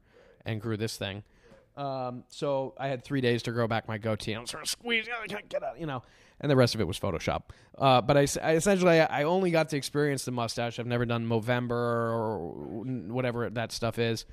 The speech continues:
Um, I know I live in New York, so it just makes me look like a hipster, but I was sort of enjoying it,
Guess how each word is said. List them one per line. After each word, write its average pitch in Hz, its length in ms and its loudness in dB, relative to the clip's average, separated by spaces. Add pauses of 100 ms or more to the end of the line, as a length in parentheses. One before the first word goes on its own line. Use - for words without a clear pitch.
(460)
Um, 120 560 0 (100)
I 131 100 -2
know 127 200 -2
I 123 100 2
live 117 220 0
in 117 180 -6
New 120 100 -4
York, 117 300 -2
so 123 160 -4
it 92 60 -8
just 113 160 -10
makes 113 180 -8
me 113 80 -8
look 113 180 -6
like 113 140 -8
a 110 80 -8
hipster, 110 380 -6
but 113 280 0 (1200)
I 143 80 2
was 151 120 4
sort 196 160 4
of 170 60 0
enjoying 143 420 4
it, 113 180 -2